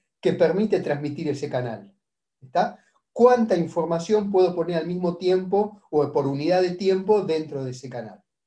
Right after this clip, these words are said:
¿Está? Otra característica que afecta al canal, al medio del canal de comunicación es la interferencia, es decir, qué tipo de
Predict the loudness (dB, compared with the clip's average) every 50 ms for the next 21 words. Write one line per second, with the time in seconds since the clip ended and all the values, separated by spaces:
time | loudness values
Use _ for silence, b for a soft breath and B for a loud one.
0 | _ _ _ -4 -2 -2 -2 -4 -8 _ _ _ _ _ _ _ _ _ _ _
1 | _ _ _ _ _ _ _ 0 2 2 2 2 2 2 2 2 2 2 0 0
2 | 0 -4 -4 0 2 2 2 2 2 0 -2 0 2 2 2 2 0 0 -2 -2
3 | 0 0 0 0 0 0 -2 0 0 -2 -2 -2 -2 -4 -2 -2 0 0 0 0
4 | 0 -2 -2 0 0 0 -2 -2 -2 -2 -2 0 0 -2 -2 -2 -2 -4 -4 0
5 | 0 0 0 0 -2 -6 -6 -6 -6 -6 -6 -6 -6 -8 -8 -8 -10 b b b
6 | b b b b -4 0 0 0 0 0 -4 -2 0 2 2 2 2 2 0 0
7 | 0 -2 -6 -10 _